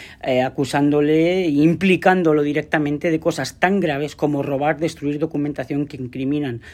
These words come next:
al Partido Popular y a sus dirigentes en la operación para tratar de tapar la corrupción, usando ni más ni menos que fondos reservados y dinero público. Por tanto, la pregunta hoy en Castilla y León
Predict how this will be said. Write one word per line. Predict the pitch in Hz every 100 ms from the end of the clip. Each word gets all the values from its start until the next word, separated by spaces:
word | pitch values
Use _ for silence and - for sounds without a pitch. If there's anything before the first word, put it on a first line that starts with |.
| -
al | - 131
Partido | 120 - 151 147
Popular | 143 147 147 139
y |
a |
sus | 123 123
dirigentes | 135 127 123 156 131 120
en | 127
la |
operación | 123 131 120 160 156
para | 135 127
tratar | 120 113 131 135
de | 123
tapar | 117 107 131 135
la | 131
corrupción, | 147 147 139 147 175 - - - -
usando | 135 143 147
ni | 156
más | 135 135
ni | 151 139
menos | 135 143 -
que | - 131
fondos | 135 131 135
reservados | 123 123 123 127 151 160 - - - -
y | 170
dinero | 151 135 165 139
público. | 165 180 147 -
Por | 123
tanto, | 131 131 147
la | 147 127
pregunta | - 127 123 143 139 143 139
hoy | 156 156 160
en | 160 131
Castilla | 127 - 143 143
y | 139
León | 139 170